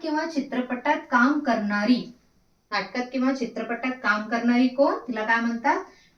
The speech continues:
नटी. काय म्हणतात? नटी. आणि काम करणारा असेल तर त्याला आपण नट म्हणतो. ठीक आहे, पीक न उगवणारी जमीन,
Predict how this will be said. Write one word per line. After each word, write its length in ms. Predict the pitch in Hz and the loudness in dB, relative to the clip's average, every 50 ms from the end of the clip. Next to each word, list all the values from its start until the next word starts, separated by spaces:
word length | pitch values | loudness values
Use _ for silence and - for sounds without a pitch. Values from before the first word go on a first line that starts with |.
| _ - | _ -6
नटी. 560 | 208 214 208 208 - 269 247 254 254 - - _ _ _ _ - | -4 -4 -4 0 2 2 2 2 0 -8 -18 _ _ _ _ -4
काय 100 | 214 214 | -4 -2
म्हणतात? 380 | 220 226 233 233 330 330 427 440 - - _ - | -2 -4 -4 0 0 0 0 0 -4 -10 _ -6
नटी. 400 | 226 226 196 - 202 190 190 - - - - - | -4 -4 -4 -4 -4 -6 -6 -8 -14 -14 -8 -6
आणि 140 | 196 208 | -4 -4
काम 280 | 214 - 226 - 226 240 | -2 0 0 2 2 2
करणारा 460 | 240 262 262 269 277 285 285 285 294 | 2 2 4 4 6 6 6 6 4
असेल 320 | 294 285 - 311 302 302 302 | 4 2 2 0 0 0 0
तर 80 | 294 | 0
त्याला 240 | 285 285 262 240 240 | 2 2 4 4 6
आपण 280 | 233 233 - 285 359 466 - - - _ _ _ - | 4 4 4 2 0 0 -2 -6 -16 _ _ _ -8
नट 240 | 208 220 233 233 226 226 190 | -2 0 2 2 2 0 -4
म्हणतो. 300 | 180 165 156 156 - - - - | -6 -8 -8 -12 -14 -18 -18 -14
ठीक 160 | - 311 320 453 | -8 -2 -2 0
आहे, 120 | 294 240 - - - - - - - _ _ _ _ _ _ _ _ _ - | 0 -2 -4 -8 -20 -20 -20 -20 -20 _ _ _ _ _ _ _ _ _ -2
पीक 360 | 320 339 349 381 403 415 370 | 2 4 4 4 4 2 0
न 140 | 311 302 311 | -2 0 2
उगवणारी 800 | 330 339 339 302 247 254 262 269 269 262 254 247 240 294 302 | 2 2 2 4 4 6 6 8 8 8 8 8 6 4 4
जमीन, 480 | 269 - - 240 220 202 190 165 160 | 2 4 4 2 2 2 0 -2 -4